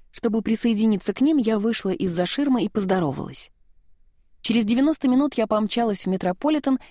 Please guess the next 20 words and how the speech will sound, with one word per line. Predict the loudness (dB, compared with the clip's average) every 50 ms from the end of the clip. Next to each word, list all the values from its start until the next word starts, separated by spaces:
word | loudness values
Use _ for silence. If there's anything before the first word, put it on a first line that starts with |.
| -8 _
и | -2 0
там | 2 2 2
нашла | 2 0 0 0 0 0
Бо | 0 0 0 0 0 0
в | 0
нашем | -2 -4 -2 -2 -4 -4
кафе. | -4 -4 -6 -6 -6 -8 -10 -12 -12 -14 _ -20 -20 -20 -20 -20 _ -12 -6
Только | -6 -4 -2 -2 0
он | 0 2
не | 0 0
занимался, | 2 2 2 2 2 2 2 2 0 0 -4 -4
а |
как | -4 -4 -4 -2
завороженный | -2 -2 -2 -2 0 0 0 0 0 0 0
смотрел | 0 -2 -2 -2 0 -2 -2
в | -2 -2
телевизор, | -4 -2 0 0 0 2 2 0 0 0 -2 -4 -6 -14 -20 _ _
висящий | -2 0 0 2 2 0 0 0 0 0
на | 0 0
стене. | 0 0 0 0 0 0 0 -4